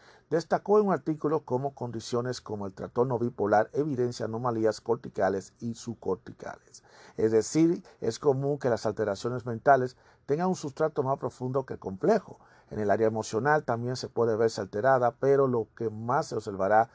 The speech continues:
son problemas para razonar, pensar, cambios llamativos en el estado de ánimo y también en la conducta. Y otra cosa importante es decir que la inteligencia emocional y la resiliencia son base de la salud emocional. Miren, a propósito que yo hablé de la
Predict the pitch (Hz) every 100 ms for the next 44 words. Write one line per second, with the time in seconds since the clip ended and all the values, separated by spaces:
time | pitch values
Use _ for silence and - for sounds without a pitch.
0 | - - - 156 143 123 131 120 104 92
1 | 90 90 101 113 120 127 107 95 - 110
2 | 110 - 127 139 127 110 98 95 123 117
3 | 117 - 104 90 - 110 139 139 147 151
4 | - 175 - 107 107 98 98 _ 101 85
5 | 78 80 - 82 76 - - _ - -
6 | _ _ - - - - - - - -
7 | - - 123 151 170 160 160 139 139 156
8 | 185 160 131 151 156 160 127 117 120 131
9 | 135 123 - 110 110 147 127 107 107 -
10 | 101 117 131 127 110 110 101 110 131 120
11 | 95 - 85 92 90 87 - 120 175 -
12 | _ _ 85 92 135 131 98 - 82 -
13 | 135 220 156 107 101 104 117 127 123 113
14 | 98